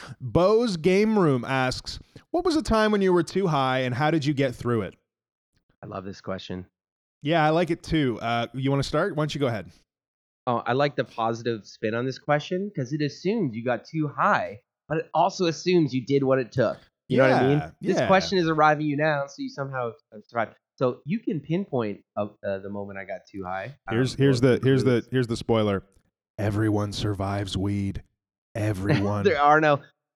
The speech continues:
Speaker 2: waiting on the first fatality.
Speaker 1: Yep,
Speaker 2: You know,
Speaker 1: still
Speaker 2: it's the
Speaker 1: waiting
Speaker 2: guy
Speaker 1: on
Speaker 2: who
Speaker 1: fatality number
Speaker 2: any
Speaker 1: one.
Speaker 2: day now.
Speaker 1: Yep.
Speaker 2: Any day now.
Speaker 1: There you go.
Speaker 2: Um,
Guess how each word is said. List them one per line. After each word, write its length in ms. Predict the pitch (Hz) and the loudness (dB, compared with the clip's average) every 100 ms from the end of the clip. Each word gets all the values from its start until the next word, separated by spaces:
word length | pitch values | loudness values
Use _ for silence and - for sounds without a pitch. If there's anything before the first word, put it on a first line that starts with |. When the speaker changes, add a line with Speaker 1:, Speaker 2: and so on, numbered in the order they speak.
| _ - | _ -2
Speaker 2:
waiting 380 | 156 170 175 | 2 2 2
on 80 | 170 | 2
the 80 | 151 | 0
first 380 | 139 160 156 - | 2 2 2 -2
fatality. 800 | - 147 135 117 107 95 92 - | -2 4 4 4 0 -4 -10 -12
Speaker 1:
Yep, 200 | 120 117 117 | -8 -4 -2
Speaker 2:
You 60 | |
know, 40 | 113 | 0
Speaker 1:
still 120 | 113 | 2
Speaker 2:
it's 80 | 139 | 4
the 40 | |
Speaker 1:
waiting 180 | 131 131 | 4 4
Speaker 2:
guy 100 | 127 | 4
Speaker 1:
on 120 | 135 143 | 2 2
Speaker 2:
who 180 | 143 143 - _ - | 0 -2 -4 _ -10
Speaker 1:
fatality 420 | 113 120 123 127 | -4 -2 0 -2
number 220 | 127 123 | -2 0
Speaker 2:
any 160 | 127 156 | 2 2
Speaker 1:
one. 80 | 160 | 2
Speaker 2:
day 180 | 139 123 | 2 0
now. 300 | 104 101 107 _ - | -2 -6 -10 _ -16
Speaker 1:
Yep. 200 | 110 117 | -8 -4
Speaker 2:
Any 240 | 139 143 131 | -2 -2 -4
day 240 | 120 104 | -6 -8
now. 220 | 92 87 - _ | -10 -16 -20 _
Speaker 1:
There 120 | 98 98 | -14 -14
you 80 | |
go. 80 | 90 | -2
Speaker 2:
Um, 280 | 135 135 | 2 2